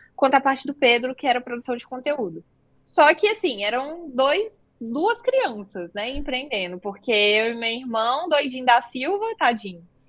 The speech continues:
E aí, a gente, nu-, é igual eu falei, a gente nunca teve a experiência de trabalhar em uma agência. Então, a gente teve que reinventar todo o processo do zero. Então, é, quando foi ali mais ou menos em dois mil e dezenove,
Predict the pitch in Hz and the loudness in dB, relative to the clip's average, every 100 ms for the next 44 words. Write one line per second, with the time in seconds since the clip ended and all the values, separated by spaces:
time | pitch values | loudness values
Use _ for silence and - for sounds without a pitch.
0 | _ - 247 262 262 254 254 277 302 320 | _ -2 6 6 6 2 -2 -2 -4 -2
1 | 302 240 262 269 285 359 349 - 285 320 | -2 -2 -4 -6 -8 -8 -8 -10 -10 -10
2 | 330 - 262 285 330 427 339 302 285 269 | -4 -2 0 2 0 0 -2 -2 -8 -10
3 | 285 427 349 285 277 269 254 233 254 233 | -10 -8 -4 -2 -2 -4 -8 -8 -10 -12
4 | - 254 240 247 240 262 247 220 202 196 | -4 -4 -2 0 2 2 0 -8 -10 -10
5 | 156 _ 196 220 233 240 - 254 - 320 | -20 _ -14 -12 -10 -8 -2 -2 -2 -2
6 | 427 - 311 277 294 294 294 269 294 285 | -2 -4 -6 -6 -4 -4 0 0 0 -2
7 | - 339 349 302 - 339 415 214 165 _ | -2 -2 0 -2 -2 -2 2 2 0 _
8 | _ _ _ _ _ _ - 247 269 285 | _ _ _ _ _ _ -6 -4 2 6
9 | 247 269 302 311 302 294 269 240 - 214 | 8 6 0 -4 -6 -6 -4 -4 0 2
10 | 220 214 214 208 - 233 254 262 254 247 | 4 2 0 -2 -8 -8 -8 -6 -2 -2
11 | 240 247 247 240 247 240 247 240 226 233 | -4 -8 -10 -10 -10 -8 -8 -6 -4 -4
12 | 226 254 320 339 240 214 262 269 202 185 | -4 -6 -6 -6 -6 -2 0 0 -2 -10